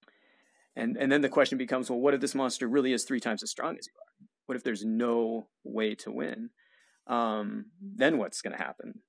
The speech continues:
right? Could your whole life be consumed by this battle with a monster that you can never win, you can never pull in the pit? And so then the question becomes, so is all lost, right?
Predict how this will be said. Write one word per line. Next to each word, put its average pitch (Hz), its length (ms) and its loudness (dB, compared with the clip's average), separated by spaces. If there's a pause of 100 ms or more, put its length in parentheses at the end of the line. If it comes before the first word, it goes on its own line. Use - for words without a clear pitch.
(180)
right? - 260 -12 (760)
Could 120 160 -4
your 113 120 -2
whole 117 120 6
life 113 360 4
be 107 80 -8
consumed 107 400 -2
by 101 100 -2
this 98 160 -8
battle 98 480 -4
with - 120 -16
a 98 40 -6
monster 98 560 -8
that 90 100 -10
you 101 120 -10
can 98 240 -10
never 92 400 -8 (180)
win, 101 220 -8
you 104 80 -8
can 104 160 -4
never 98 200 -4
pull 95 240 -10
in 95 100 -12
the - 60 -14
pit? 107 300 -10 (880)
And 107 120 -2
so 113 200 0
then 120 120 4
the 117 80 0
question 113 300 -2
becomes, 104 460 -10
so 101 360 -4
is 110 120 -6
all 110 160 2
lost, - 520 0 (280)
right? 101 420 -6